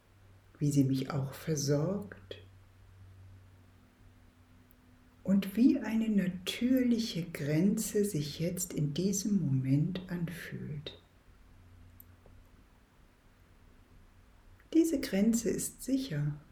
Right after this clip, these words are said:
Niemand hat das Recht, diese Grenze zu missachten. Sie ist heil.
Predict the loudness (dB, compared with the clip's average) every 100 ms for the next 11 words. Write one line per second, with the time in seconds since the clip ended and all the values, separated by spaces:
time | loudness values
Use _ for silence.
0 | -20 -20 -20 -20 -20 -20 -20 -20 -20 -20
1 | -20 -20 -20 -20 -20 -20 -20 -20 -20 -4
2 | 4 8 8 6 2 0 -2 -4 -6 -4
3 | 0 0 -2 -10 -14 -18 -20 -20 -20 -20
4 | -6 8 8 10 8 8 8 4 2 4
5 | 4 4 2 0 -2 -4 -10 -4 -4 -4
6 | -12 -20 -20 -20 -20 -20 -20 -20 -20 -20
7 | -20 -20 -20 -20 -20 -20 -20 -20 -20 -20
8 | -20 -20 -20 -20 -20 -20 -20 -20 -20 -20
9 | -20 -20 -20 -20 -20 -20 -20 -20 -20 -20
10 | -20 -20 -20 -20 -20 -20 -14 -6 -6 -6
11 | -12 -8 0 2 4 2 0 -4